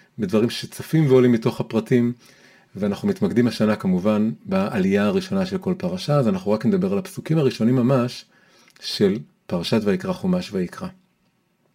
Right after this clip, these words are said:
אז למה הזכרתי את הביטוי הזה באנגלית, calling, ואני מדבר על זה שאנחנו נקראים לגדולה? אז אמרתי, אנחנו, זה שם הפרשה. שם הפרשה, שהוא גם שם החומש,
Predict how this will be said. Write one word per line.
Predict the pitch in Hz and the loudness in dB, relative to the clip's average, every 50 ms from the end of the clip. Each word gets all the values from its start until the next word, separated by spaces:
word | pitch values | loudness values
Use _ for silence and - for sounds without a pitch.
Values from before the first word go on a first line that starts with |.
| _ _ - - _ - - - - - - - - - - - - - - - - - _ | _ _ -20 -20 _ -20 -20 -20 -20 -20 -20 -20 -20 -20 -20 -20 -20 -20 -20 -20 -20 -16 _
אז | - 131 - | -6 0 2
למה | 127 147 165 160 | 4 6 6 6
הזכרתי | 139 123 117 110 110 - - 135 131 131 | 4 4 2 2 0 2 4 2 2 4
את | 131 | 2
הביטוי | 135 113 107 107 - 123 123 120 | 2 2 2 2 4 4 4 4
הזה | 113 117 | 4 4
באנגלית, | 110 98 104 101 95 90 110 113 110 - - | 2 2 2 2 4 4 4 4 4 2 -2
calling, | - - 113 110 110 110 110 107 110 107 101 | 0 2 4 6 6 6 6 4 4 2 2
ואני | 95 95 95 | 0 0 0
מדבר | 95 90 98 90 104 107 104 | 2 2 2 2 2 2 2
על | 104 | 2
זה | 101 | 0
שאנחנו | 104 - 110 101 - - 101 | 0 -2 -4 -4 -2 -2 -2
נקראים | 98 92 - 110 107 120 139 151 147 | -4 -2 -2 0 2 2 4 4 2
לגדולה? | 147 143 143 147 156 156 160 156 156 | 2 0 0 0 0 0 0 0 0
אז | 147 135 | 0 0
אמרתי, | 151 151 151 156 147 143 - 127 110 | 0 0 0 0 -2 -2 -2 -2 0
אנחנו, | 104 110 110 - 120 117 113 120 - - | 0 -2 -2 -2 -2 -2 0 -2 -4 -2
זה | - 107 117 | -2 -2 -2
שם | - - 127 | 0 2 2
הפרשה. | 113 110 110 - 104 98 92 - - 92 | 2 2 2 -2 -4 -6 -6 -8 -10 -12
שם | - - - 135 | -6 -2 0 0
הפרשה, | 131 120 - 117 104 101 - - 139 135 | 0 0 0 -2 -2 -2 0 0 0 0
שהוא | 113 113 101 | 0 0 0
גם | 92 90 | 0 -2
שם | - - 123 113 | -2 0 0 2
החומש, | 110 110 - 101 104 123 131 127 120 - - - | 2 0 0 -2 0 0 0 -2 -4 -8 -12 -16